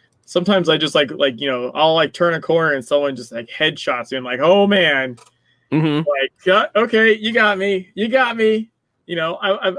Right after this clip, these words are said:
Speaker 1: I'm not, like, constantly like, "Oh, I lost, so I'm mad," right? Like, I, I'll get frustrated at certain things,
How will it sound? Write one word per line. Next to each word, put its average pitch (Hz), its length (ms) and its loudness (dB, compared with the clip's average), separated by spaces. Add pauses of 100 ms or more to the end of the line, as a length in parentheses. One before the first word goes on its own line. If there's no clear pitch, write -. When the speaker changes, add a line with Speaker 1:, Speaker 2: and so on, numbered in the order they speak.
Speaker 1:
I'm 185 120 -2
not, 196 220 -2
like, 175 160 -2
constantly 165 500 -10
like, 139 240 -4
"Oh, 160 220 -2
I 135 120 0
lost, 143 460 -4
so 135 140 -6
I'm 123 180 -8
mad," 127 400 -4
right? 123 240 -6
Like, 123 260 -10 (960)
I, 170 160 2
I'll 170 200 2
get 165 180 0
frustrated 170 480 -2
at 131 100 -4
certain 139 280 -8
things, 131 680 -6